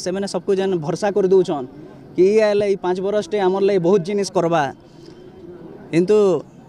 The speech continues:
ଯେନ୍ ରାଣୀକେ ସେ ଦୁଃଖ। ତ କାଁ ହେଲା ଯେ ଆମେ ବନେଇ ଯାଉଥୁମୁ ଲୋକ, ଆଉ କାଁ ହେଲା ଯେ ସେ ଫେର ଆମର ଆଶା ଉପରେ ଫେର ମାଡ଼ିକରି ଚାଲିକରି ଯାଉଥିବା, ଆଉ ଖାଲି ମଦ କୁକୁଡ଼ାର ରାଜନୀତି ଚାଲିଥିବା।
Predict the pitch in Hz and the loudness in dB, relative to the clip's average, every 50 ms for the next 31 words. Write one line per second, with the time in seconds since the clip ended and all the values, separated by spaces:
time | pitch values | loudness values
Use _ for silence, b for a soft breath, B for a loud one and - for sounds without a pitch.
0 | - - - - - - - - - - - 147 143 180 190 190 190 185 180 175 | -20 -20 -20 -20 -20 -20 -20 -20 -18 -14 -8 -2 0 0 0 2 0 0 0 2
1 | 180 180 196 180 - 180 160 143 131 110 104 - - - - - - - - - | 0 0 -2 -4 -2 -2 -4 -2 -2 -4 -4 -6 -12 -20 -20 -18 -18 -18 -18 -18
2 | - - - - - - - - - - - - - - - - - - - - | -20 -20 -20 -20 -20 -20 -20 -20 -20 -20 -20 -20 -18 -18 -18 -18 -18 -20 -20 -20
3 | - - - - - - - - - 170 - - 202 202 240 247 240 233 233 226 | -20 -20 -20 -20 -20 -20 -12 -6 -6 -6 -4 -2 -2 0 0 0 0 0 0 0
4 | 226 214 208 220 214 208 202 208 214 214 208 190 175 147 156 165 180 202 220 226 | 0 0 0 -2 -2 -2 -2 -4 -4 -4 -4 -4 -4 -4 -2 0 0 2 2 2
5 | 220 226 220 202 - 220 220 226 214 214 240 285 247 156 - - - - - - | 2 2 0 0 0 -4 -6 -4 0 2 2 2 2 0 -6 -10 -20 -20 -20 -20
6 | - - - - - - 170 - - 214 226 254 247 233 233 240 233 226 233 226 | -20 -20 -20 -12 -8 -8 -6 -2 -2 0 0 2 2 2 2 2 2 0 0 -2
7 | - 226 214 - 233 220 214 214 220 214 208 185 180 - - - - - - - | 0 -2 0 0 0 0 0 0 0 0 0 -2 -2 -6 -10 -20 -20 -20 -20 -20
8 | - - - - 143 160 - 233 226 214 196 175 156 190 180 214 220 226 208 - | -20 -12 -6 -4 -4 -2 2 2 2 4 2 2 0 -2 -2 -2 -2 -2 0 0
9 | 220 208 202 185 165 143 - - - - - - - - - 180 180 170 170 185 | 0 -2 0 0 -2 -2 -6 -10 -18 -20 -20 -18 -18 -18 -12 -6 -2 0 2 2
10 | 214 214 220 208 - 196 180 196 208 208 196 190 175 185 185 - 190 170 156 139 | 2 2 2 0 0 2 2 2 2 2 2 2 2 2 2 2 0 -2 -2 -4
11 | 131 - - - - - - - - - - 156 165 175 190 190 202 190 190 196 | -4 -8 -14 -20 -20 -20 -20 -20 -18 -10 -6 -4 -2 0 0 0 2 0 0 0
12 | 208 202 - 214 190 208 208 202 202 196 185 180 196 196 202 202 190 202 180 196 | -2 0 0 -2 0 2 0 0 0 2 0 0 0 0 -2 -2 -2 -2 0 0
13 | 185 196 196 - 196 165 143 | 2 2 0 0 0 -2 -2